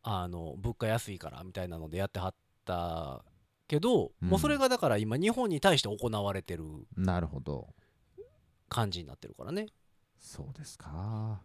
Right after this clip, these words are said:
Speaker 1: だから、
Speaker 2: 世知辛いですな。
Speaker 1: こう、日本もね、物価、物価上がってるとか言うてるけど、世界的に見ればなんか、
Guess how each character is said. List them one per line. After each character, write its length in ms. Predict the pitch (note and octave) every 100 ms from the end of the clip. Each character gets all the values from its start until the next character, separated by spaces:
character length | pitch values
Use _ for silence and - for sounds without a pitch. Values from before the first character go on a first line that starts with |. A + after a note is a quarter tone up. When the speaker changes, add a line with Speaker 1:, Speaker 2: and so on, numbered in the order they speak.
| _
Speaker 1:
だ 100 | B2
か 140 | G#2+ G#2
ら、 60 |
Speaker 2:
世 200 | F#2 E2+ C#2+
知 60 | D3+
辛 60 |
い 40 | C#3+
で 60 |
す 0 |
な。 60 | C#3
Speaker 1:
こ 80 | C#3
う、 20 |
日 100 | F3
本 260 | A#3 C4 A3
も 100 | D#3+
ね、 120 | D#3
物 200 | B2+ F3
価、 380 | - G3 F3+ F#2+
物 200 | C#3+ E3+
価 180 | - G3+
上 40 | G#3+
が 60 |
っ 60 | A3+
て 100 | G#3+
る 100 | G#3
と 80 | G3
か 100 | D3
言 140 | E3
う 80 | A3+
て 100 | A#3
る 80 | A3+ G3 F3+ - _ _ _
け 160 | - A#2
ど、 400 | C3 A#2+ C#2+ - - _ _ _ _
世 140 | - B3
界 240 | - D4+
的 240 | C#4+ - C4+
に 180 | B3+
見 160 | A#3 A#3
れ 140 | G#3+
ば 160 | A#2 G#2
な 140 | G#2
ん 80 | A#2
か、 240 | - E2